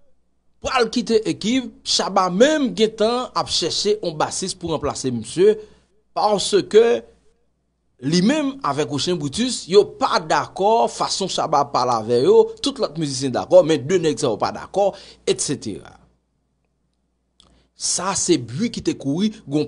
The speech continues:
paj ki te menm poste l. Jis m te di w konsa, se te paske m te kontakte tout moun yo. Di m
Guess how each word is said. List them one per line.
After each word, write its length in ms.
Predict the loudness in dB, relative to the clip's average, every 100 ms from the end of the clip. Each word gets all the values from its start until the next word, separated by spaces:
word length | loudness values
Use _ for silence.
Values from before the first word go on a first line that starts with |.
| -4
paj 300 | -6 -6 -8
ki 80 | -6
te 80 |
menm 160 | -4 -4
poste 260 | -4 -4 -4
l. 20 |
Jis 220 | -4 -8 -6
m 120 | -4
te 100 | -4
di 160 | -4 -6
w 80 |
konsa, 300 | -6 -4 -4 -4
se 140 | -4
te 80 | -4
paske 1300 | -2 -4 0 -2 -2 -8 -18 -20 -20 -12 -6 -2 -2
m 60 |
te 80 | -2
kontakte 540 | -2 -4 -4 -8 -6 -6 -4
tout 220 | -4 -2
moun 380 | 0 0 0 -6 -10 _ _ _ _ _ _ _ _ _ _ _ _ _ _ _ _ _ _
yo. 220 | 0 4 4
Di 220 | 6 4
m 80 | 4